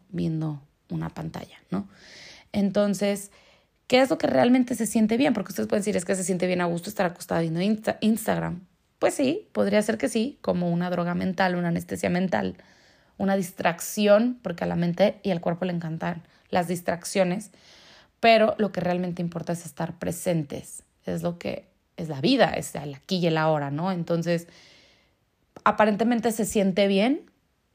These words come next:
sí, pero fíjense cuando sueltan ese hábito que no los mantiene presentes, que es el pretexto, y hacen realmente lo que tienen que hacer, se siente el doble de bien.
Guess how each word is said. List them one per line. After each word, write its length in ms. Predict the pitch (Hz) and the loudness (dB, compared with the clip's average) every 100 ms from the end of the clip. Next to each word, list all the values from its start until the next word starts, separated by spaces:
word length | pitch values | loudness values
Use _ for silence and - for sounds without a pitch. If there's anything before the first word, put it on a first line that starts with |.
| - | -16
sí, 600 | - - - 208 381 - _ _ _ - _ _ | -10 -6 0 0 0 -6 _ _ _ -20 _ _
pero 380 | 214 202 202 - - | 4 4 4 -8 -8
fíjense 460 | 240 220 262 277 | -4 0 0 0
cuando 580 | - - 214 196 190 185 | -4 0 2 2 2 0
sueltan 580 | 175 - 226 226 262 262 | -2 0 0 2 0 0
ese 300 | 247 - - | 0 -2 2
hábito 460 | 208 208 202 190 180 | 2 2 -2 -6 -4
que 140 | 185 | -2
no 560 | 175 180 190 196 208 226 | 0 0 2 0 0 0
los 180 | 247 226 | 0 0
mantiene 360 | 220 208 202 | -2 -2 -2
presentes, 600 | 196 196 170 165 - - _ _ _ _ _ | -4 -4 -4 -6 -10 -20 _ _ _ _ _
que 100 | 190 | -2
es 120 | 185 | 0
el 100 | 220 | -2
pretexto, 600 | 208 202 196 185 - - | -2 -2 -4 -4 -8 -6
y 120 | - 196 | 0 2
hacen 260 | 196 254 | 2 2
realmente 400 | 247 208 208 196 | 2 0 0 -2
lo 160 | 220 214 | -2 -4
que 100 | 185 | -8
tienen 480 | - 202 196 202 214 | -6 -2 0 0 0
que 120 | 185 | -2
hacer, 360 | 165 165 196 - - _ _ _ _ _ _ _ - | -2 -2 -2 -4 -16 _ _ _ _ _ _ _ -8
se 180 | - | -4
siente 300 | 208 208 196 | 0 0 2
el 160 | 196 190 | 2 6
doble 240 | 214 196 | 6 6
de 120 | 190 160 | 2 0
bien. 280 | - 165 | -2 -10